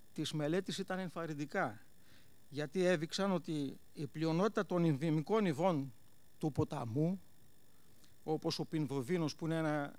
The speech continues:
μικρό ψαράκι ενδυμικό της περιοχής του Βοηδομάτη, υπάρχουν ακόμη. Είναι σημαντική η παρουσία τους. Ταυτόχρονα έγινε μια, ταυτόχρονα τώρα αυτή την περίοδο εξελίσσεται μια μελέτη που έχει να κάνει με τα μεγάλα θηλαστικά,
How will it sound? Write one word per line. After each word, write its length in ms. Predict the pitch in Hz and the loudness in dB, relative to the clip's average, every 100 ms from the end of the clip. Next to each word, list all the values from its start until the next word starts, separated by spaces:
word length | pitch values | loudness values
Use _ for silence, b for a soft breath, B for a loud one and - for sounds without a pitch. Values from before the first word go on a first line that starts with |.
| - | -8
μικρό 540 | 147 131 180 170 131 - - - - | -8 -4 0 0 -2 -8 -18 -18 -8
ψαράκι 560 | 156 147 160 170 - | -2 0 2 0 0
ενδυμικό 520 | 151 135 151 139 170 | -2 0 -2 -2 -4
της 180 | 165 - | -4 -4
περιοχής 380 | 156 151 147 170 | -2 -2 -2 -4
του 100 | 156 | -4
Βοηδομάτη, 640 | 139 131 139 170 196 220 | -4 -4 0 -2 -2 -8
υπάρχουν 480 | - 139 233 208 196 | -6 2 2 2 -2
ακόμη. 440 | 196 220 175 127 110 - b b b b b | 0 0 2 0 -4 -16 b b b b b
Είναι 240 | - 220 220 | -2 2 2
σημαντική 480 | - 202 196 202 247 | 2 2 2 2 2
η 60 | |
παρουσία 420 | 190 160 139 139 | 4 2 2 -4
τους. 320 | 113 113 - - - - - B B B B B B - - - - - - - | -6 -12 -14 -18 -18 -18 -18 B B B B B B -18 -18 -18 -18 -18 -18 -14
Ταυτόχρονα 800 | - - 180 185 202 220 233 240 - - - - - | -14 -4 0 0 2 2 2 0 -8 -16 -18 -16 -4
έγινε 320 | 190 196 190 | -2 0 2
μια, 380 | 185 196 190 240 - - - | 4 4 4 -2 -14 -18 -10
ταυτόχρονα 580 | - 139 - 196 175 156 | -6 -2 2 2 4 2
τώρα 200 | 196 190 | 6 4
αυτή 180 | 156 196 | 4 2
την 120 | 156 | 2
περίοδο 480 | 147 147 165 170 202 | 2 2 2 2 0
εξελίσσεται 500 | 175 - 165 185 180 | 0 0 0 0 2
μια 220 | 180 180 | 2 4
μελέτη 340 | 156 151 190 185 | 4 4 2 0
που 80 | |
έχει 100 | 185 | -2
να 120 | 175 151 | -2 0
κάνει 220 | 180 180 | 0 0
με 100 | 156 | 0
τα 120 | 156 | 0
μεγάλα 380 | 147 160 170 143 | 0 2 2 0
θηλαστικά, 800 | 143 143 - - - 170 185 | -4 -8 -8 -12 -6 -4 -2